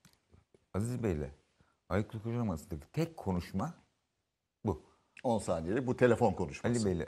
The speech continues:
Speaker 1: Aykut Kocaman görüştü. Yani telefonları kapatmış herhalde. O anda artık takımda kötü gidince bir sorumluluk üstlenip, "Açıkçası hiç sağdan soldan gitmeyelim. Benim algıladığım istifa etmeye karar verdiydi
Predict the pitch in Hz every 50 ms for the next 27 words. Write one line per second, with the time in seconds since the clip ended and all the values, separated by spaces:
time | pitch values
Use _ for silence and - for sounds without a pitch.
0 | - - 92 90 - - - 95 85 85 80 78 76 - 65 67 69 - - -
1 | - 127 127 113 113 104 131 123 123 101 101 92 82 78 - - - 101 101 95
2 | - 69 - - 71 - 62 69 71 76 - 87 80 78 73 76 71 76 - -
3 | - - 90 - - 85 73 67 - - 78 78 85 85 80 82 76 67 67 67
4 | 67 71 78 - - 87 73 78 85 82 71 - - 71 - - 73 85 101 -
5 | - _ _ _ _ _ _ _ _ _ - 127 127 120 127 113 - 127 117 -
6 | 127 117 98 - - - - - - _ - - 135 - - - 127 117 113 107
7 | 110 107 - 120 110 104 113 113 113 117 131 107 92 90 104 127 143 127 110 127
8 | 120 123 120 - 98 101 95 80 80 82 80 71 78 104 135 160 165 - _ _
9 | _ _ _ _ _ _ - 143 135 - - - - 123 117 - - - - 90
10 | 90 123 143 - 143 127 131 131 123 110 95 80 67 76 76 69 - -